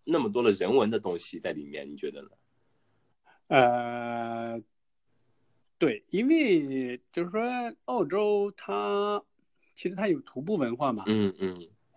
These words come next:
Speaker 2: 而且它有国家公园。
Speaker 1: 对。
Speaker 2: 所以人们一直在这个国家公园里跑，一直在这些路线上徒步啊，
Speaker 1: 嗯。
Speaker 2: 走啊，或者说它就顺势建了这样的比赛嘛。
Speaker 1: 嗯，对。
Speaker 2: 而国内是没有这样的文化的，所以它就要重新，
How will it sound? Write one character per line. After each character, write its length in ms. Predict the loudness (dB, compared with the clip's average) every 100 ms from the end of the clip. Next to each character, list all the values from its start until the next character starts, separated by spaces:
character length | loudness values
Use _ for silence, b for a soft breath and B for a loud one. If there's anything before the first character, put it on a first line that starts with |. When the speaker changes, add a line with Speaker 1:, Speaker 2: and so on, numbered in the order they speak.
| _
Speaker 2:
而 180 | 4 4
且 160 | 4
它 120 | 2 4
有 80 |
国 160 | 4 2
家 120 | 2
公 200 | 6 6
园。 320 | 6 2 -6 -12 _ _
Speaker 1:
对。 80 | 0
Speaker 2:
所 180 | 4 6
以 100 | 6
人 200 | 4 0
们 100 | 0
一 120 | 0
直 120 | -2
在 140 | -4
这 160 | -2 -2
个 60 | -2
国 160 | -4
家 80 | -4
公 180 | 0 0
园 100 | 0
里 80 | -2
跑， 240 | -4 -2
一 120 | 0
直 100 | -2
在 160 | -4 -8 _ -2
这 120 | 0
些 120 | 2
路 200 | 2 2
线 180 | 0 -4
上 240 | -4 -4 -8
徒 180 | -4 -2
步 200 | 2 2
啊， 240 | 2 -2
Speaker 1:
嗯。 40 | -2
Speaker 2:
走 240 | -2 -2
啊， 320 | -2 -2 -4 -4
或 180 | 0 0
者 120 | 0
说 320 | 0 0 0 _ _ _
它 120 | 0
就 100 | 2
顺 240 | 4 4
势 180 | 4 2 2
建 160 | 2
了 100 | 0
这 100 | -2
样 140 | -4 -4
的 260 | -6 -8 -6
比 160 | -6
赛 180 | 0 0
嘛。 220 | 0 -6
Speaker 1:
嗯， 80 | -14 _ _ _ _
对。 300 | -6 -6 -10 _ _
Speaker 2:
而 140 | 4
国 220 | 12 12
内 200 | 12 10
是 160 | 8 6
没 220 | 4 6
有 100 | 2
这 140 | 0
样 100 | -4
的 80 | -6
文 180 | -8 -12
化 200 | 2 4
的， 140 | 4 -2
所 200 | 2 4
以 120 | 2
它 160 | 0
就 100 | 0
要 160 | 0 0
重 280 | -4 -2 -2
新， 340 | 8 12 12